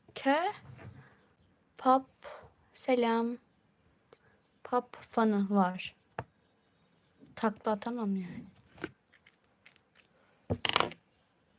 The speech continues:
Teşekkür ederim.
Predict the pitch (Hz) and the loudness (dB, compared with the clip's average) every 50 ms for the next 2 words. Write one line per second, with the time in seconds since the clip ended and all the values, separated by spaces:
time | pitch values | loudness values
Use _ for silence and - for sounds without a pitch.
0 | _ _ _ _ _ _ _ _ _ _ _ _ _ _ _ _ _ _ _ _ | _ _ _ _ _ _ _ _ _ _ _ _ _ _ _ _ _ _ _ _
1 | - - - - - - - - - - - - - - - - 285 277 - - | -20 -20 -18 -18 -18 -18 -14 -12 -12 -12 -12 -16 -20 -20 -14 -10 -8 -6 -2 0
2 | 277 277 - - 277 285 277 277 262 240 247 240 240 240 240 247 247 | -2 0 0 0 0 2 4 4 6 6 6 4 4 0 -2 -4 -6